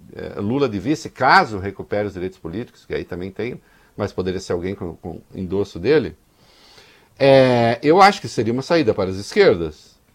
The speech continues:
Mas aí o P T precisa rever a sua tentação hegemônica.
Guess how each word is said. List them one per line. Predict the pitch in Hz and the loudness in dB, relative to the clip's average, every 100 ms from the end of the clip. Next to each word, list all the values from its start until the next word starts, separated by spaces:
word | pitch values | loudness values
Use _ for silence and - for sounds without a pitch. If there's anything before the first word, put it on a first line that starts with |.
| _ _ _ _ _ _ _ _ _ - | _ _ _ _ _ _ _ _ _ -12
Mas | 104 113 113 113 92 - | -2 0 2 0 -4 -4
aí | 135 123 110 | 0 2 2
o | 120 | 0
P | 147 143 | 2 2
T | 127 113 | 0 -2
precisa | 131 123 120 139 | -4 -6 -2 0
rever | 135 139 90 101 123 127 | 2 2 2 -2 -2 -4
a | - 120 | -6 -8
sua | - - 120 120 117 107 98 85 85 _ _ _ - | -8 -10 -4 0 0 0 0 -2 -6 _ _ _ -6
tentação | 139 131 127 117 - - 113 120 | -4 -4 -8 -10 -10 -8 -6 -6
hegemônica. | 117 139 107 85 80 - | -6 -8 -6 -8 -10 -16